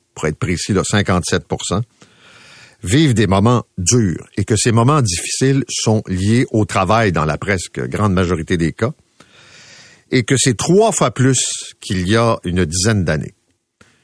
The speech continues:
Et c'est pas étonnant, c'est-à-dire que les classes sont de plus en plus lourdes, clientèle difficile, manque de ressources.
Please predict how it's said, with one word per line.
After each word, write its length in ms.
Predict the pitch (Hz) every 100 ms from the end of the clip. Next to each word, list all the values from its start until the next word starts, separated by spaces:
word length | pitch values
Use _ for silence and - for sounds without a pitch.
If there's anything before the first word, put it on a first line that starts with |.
| _ _ _ _ _ _ _
Et 440 | - 87 85 78 71
c'est 140 | -
pas 140 | - 98
étonnant, 380 | 80 101 95 147 _
c'est-à-dire 580 | - - 87 82 92 87
que 80 | -
les 300 | 78 76 80
classes 360 | - 104 95 78
sont 140 | - 85
de 60 |
plus 240 | 82 90 87
en 100 | 82
plus 180 | 80 78
lourdes, 320 | 110 135 107
clientèle 520 | - 95 82 85 76
difficile, 640 | 69 76 - - 110 113
manque 260 | 87 85 82
de 80 | 85
ressources. 520 | 82 - 143 143